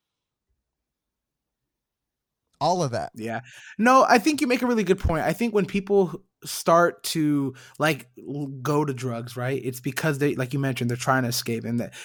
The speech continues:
Speaker 2: but if it was used as, like, recreationally as it's supposed to be, and just like, hey, you know, here and there, and you're using it not an escape, but as a, just a means of, I don't know, whether it's finding your
Speaker 1: Partying.
Speaker 2: inner self or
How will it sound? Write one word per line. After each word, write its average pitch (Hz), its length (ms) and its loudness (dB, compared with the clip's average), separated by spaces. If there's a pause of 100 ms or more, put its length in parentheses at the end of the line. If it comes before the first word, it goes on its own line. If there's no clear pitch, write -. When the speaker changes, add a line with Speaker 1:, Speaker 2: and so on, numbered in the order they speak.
(140)
Speaker 2:
but 185 140 6
if 170 140 6
it 208 60 12
was 151 380 6
used 220 340 6
as, 165 220 6
like, 151 160 4
recreationally 151 920 0
as 127 140 -2
it's 131 140 -8
supposed 170 440 -2
to 143 60 -6
be, 123 220 0
and 135 100 -2
just 143 200 -4
like, 131 300 2 (260)
hey, 202 200 8
you 139 180 6
know, 143 200 4
here 151 180 2
and 143 160 2
there, 156 220 6
and 147 100 2
you're 143 100 2
using 160 280 -2
it 139 80 -4
not 147 180 4
an 143 100 -4
escape, 151 420 0
but 135 100 0
as 131 180 2
a, 135 120 4
just 143 260 -4
a 147 40 -2
means 147 380 -2
of, 139 180 4 (360)
I 175 120 6
don't 175 100 4
know, 160 120 6
whether 147 220 6
it's 139 120 2
finding 151 360 2
your 151 120 2
Speaker 1:
Partying. - 40 2
Speaker 2:
inner 151 140 -2
self 135 460 4
or 131 260 2